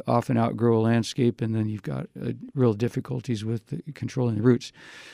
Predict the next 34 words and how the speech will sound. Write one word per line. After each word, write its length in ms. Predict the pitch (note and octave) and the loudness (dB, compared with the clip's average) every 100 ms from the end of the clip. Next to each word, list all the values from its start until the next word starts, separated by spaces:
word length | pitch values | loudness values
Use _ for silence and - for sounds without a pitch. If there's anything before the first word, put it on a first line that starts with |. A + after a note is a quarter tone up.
| - - | -20 0
Yeah, 120 | G#3 | 4
there's 200 | F3+ E3+ | 6 4
some 220 | - E3+ C#3+ | 2 0 4
taller 320 | D3+ E3+ D#3+ | 6 8 8
replacement 540 | C3 - C#3+ - C#3 | 6 6 2 2 -2
trees. 380 | - D3 D#3 A#2 | 0 0 0 0
Yeah, 180 | - A#2+ | 0 0
I 40 | |
think 200 | A2+ B2 | 0 0
of 100 | B2+ | 2
the, 220 | A2 A#2 - - | 2 0 -2 -2
uh, 140 | A2 | -2
shoestring 480 | - D#3 - C3 A#2 | 0 -2 0 -2 -2
acacia, 640 | - D3+ C#3 - C#3 C3 C3 | 0 2 2 4 4 4 4
any, 320 | B2 B2 - - | 4 4 2 -4
a, 200 | - - | -6 0
a 60 | |
number 320 | C3 A#2+ B2 B2+ | 4 4 4 4
of 100 | G#2+ | 4
the 60 | |
eucalyptus 560 | A2 A#2+ B2 B2 C3+ A2+ | 2 2 2 2 0 0
varieties. 600 | B2+ A#2+ B2 B2 A#2+ - - - - - _ _ | 2 4 6 4 2 -2 -18 -20 -20 -20 _ _
Um, 400 | C3 A2 A2 F#3 - - - | -2 0 -2 -8 -14 -12 -2
a 180 | B2 G#2+ | -2 2
Texas 440 | C3 B2 A#2 B2 | 2 2 0 2
live 220 | B2 A2 | 4 6
oak 260 | B2+ C3+ - | 8 6 4
is 240 | A#2 G#2+ | -2 0
more 180 | A2+ A#2 | 2 2
vertical 400 | A2 B2 A#2 B2+ | 4 2 2 0
than 160 | A#2 A2+ | 2 2
it 140 | A2 | 2
is 300 | A2+ A2+ - | 2 2 -4
wide. 540 | - A#2+ B2 B2 A#2+ | -4 2 4 4 2